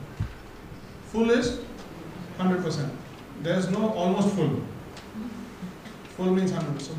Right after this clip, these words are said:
bring the full tithe into the house of God. Don't chop up your tithe. Don't distribute your tithe. Your tithe belongs into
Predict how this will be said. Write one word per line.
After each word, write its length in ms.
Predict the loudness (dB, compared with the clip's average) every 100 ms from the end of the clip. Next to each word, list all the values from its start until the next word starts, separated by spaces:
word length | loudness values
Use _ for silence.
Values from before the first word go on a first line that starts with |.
| 4
bring 180 | 6
the 80 | 6
full 560 | 4 2 4 4 4 0 -6 -12 -16 -16 -4
tithe 380 | 0 2 0 -2 -8 -12 -16 -16 -16 -12 -2
into 540 | 0 2 4 4 4 -2 -6
the 120 | -2
house 280 | 0 2 0
of 80 | -2
God. 140 | -2
Don't 180 | 2 4
chop 200 | 4 4
up 120 | 2
your 120 | 0 2
tithe. 320 | 2 4 2 -2 -8 -14 -18 -18 -20 -10 0
Don't 160 | 4
distribute 380 | 4 4 2 2
your 160 | 2 2
tithe. 300 | 2 2 0 -6 -14 -16 0
Your 220 | 4 4
tithe 300 | 4 4 4
belongs 400 | 4 4 4 2
into 120 | 2